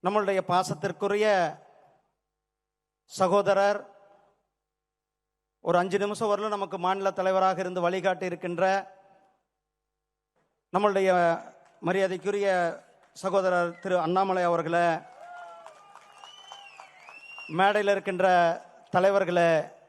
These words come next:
சகோதர சகோதரிகளே, உங்கள் அனைவருக்கும் என்னுடைய அன்பு கலந்த வணக்கத்தை தெரிவித்துக் கொண்டு, பாரதிய ஜனதா கட்சி ஒரு கொள்கை, கோட்பாடு,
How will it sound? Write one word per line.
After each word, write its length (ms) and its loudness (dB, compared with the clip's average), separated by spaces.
சகோதர 600 0
சகோதரிகளே, 800 -2
உங்கள் 220 0
அனைவருக்கும் 520 0
என்னுடைய 360 0
அன்பு 240 -2
கலந்த 240 0
வணக்கத்தை 420 -2
தெரிவித்துக் 420 -4
கொண்டு, 460 -2
பாரதிய 540 4
ஜனதா 440 2
கட்சி 540 -4
ஒரு 280 2
கொள்கை, 680 2
கோட்பாடு, 800 2